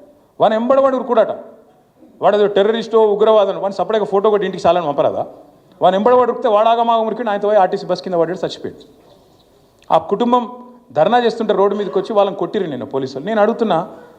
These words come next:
ఏం పని మీ పోలీసు వాళ్ళది అసలు? చేయాల్సిన పని ఏంది మీరు? ఈ టెక్నాలజీ యుగంలో ఓ ఫోటో కొట్టి మన ఇంటికి చలాని పంపరాదా? ఎందుకు సావగొట్టుడు, ఎందుకు ఆ పొలగాని ప్ర-, ప్రాణం తీసిరు? ఏం పని చేయాలి, మీరు ఏం చేస్తుండ్రు? ఇది ఇవాళ ప్రభుత్వాలు.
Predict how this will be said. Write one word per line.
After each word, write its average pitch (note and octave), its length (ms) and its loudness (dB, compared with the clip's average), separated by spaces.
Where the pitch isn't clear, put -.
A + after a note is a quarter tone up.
ఏం E3 240 4
పని A#3+ 220 0
మీ A#3+ 120 -4
పోలీసు A3+ 300 0
వాళ్ళది A#3 200 -2
అసలు? A3+ 220 -6
చేయాల్సిన G3 480 0
పని F#3 220 -4
ఏంది G#3+ 120 -6
మీరు? A3+ 160 -6
ఈ F#3+ 80 0
టెక్నాలజీ G#3 540 0
యుగంలో F#3 380 2
ఓ F#3 40 0
ఫోటో F#3 320 0
కొట్టి A3 180 0
మన F#3 120 0
ఇంటికి G3 240 -2
చలాని F#3 140 4
పంపరాదా? D#3+ 440 2
ఎందుకు G3 160 -6
సావగొట్టుడు, A#3 520 0
ఎందుకు A3 200 -4
ఆ G3 40 2
పొలగాని G#3+ 320 -2
ప్ర-, G#3+ 160 -4
ప్రాణం G3+ 300 -2
తీసిరు? A3+ 280 -6
ఏం G3+ 260 2
పని B3 260 0
చేయాలి, A3+ 200 4
మీరు B3+ 140 -6
ఏం A#3+ 160 -4
చేస్తుండ్రు? G3 340 -6
ఇది E3 100 -6
ఇవాళ F#3 140 4
ప్రభుత్వాలు. F3+ 500 0